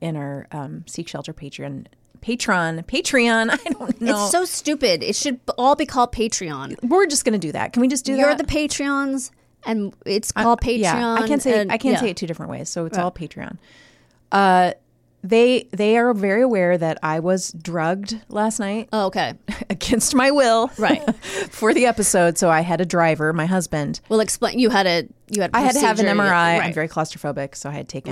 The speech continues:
Speaker 2: Right.
Speaker 1: a drug. So I was driven here, and my husband and my kids picked me up. And my, and when I got in the car, they were like, "Hey, do you wanna hear a joke?" Um, we, we read this on the back of our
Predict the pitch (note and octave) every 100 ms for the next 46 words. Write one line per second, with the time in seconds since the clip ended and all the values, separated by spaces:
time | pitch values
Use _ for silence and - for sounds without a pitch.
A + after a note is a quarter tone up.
0 | C#3 - - - C2 - - - - -
1 | - _ - G3 F#3 E3+ D#3+ D#3+ - D3+
2 | D3+ D#3 F#3+ - - F3 E3+ E3 E3 -
3 | E3 D#3 D3 F#3 G3 F#3+ F3+ F3+ E3 E3+
4 | - F3+ A#3 - _ _ - D#3+ D#3 -
5 | E3 D#3+ D3+ D3+ - - A#3 A3 G#3+ F#3+
6 | _ _ _ _ - D#3 D3+ C#3+ - C#4+
7 | C4+ B3 A#3 G#3 F#3+ C#4+ C4 A#3+ - -
8 | _ _ _ _ _ _ - E3+ E3+ E3
9 | D#3+ D#3 D#3 - _ _ _ _ _ _
10 | _ _ _ _ - - E3+ F3+ E3+ E3
11 | - E3+ E3 E3 G3 F#3 F#3 F3+ E3+ E3+
12 | E3 D#3+ D#3 D3 C#3+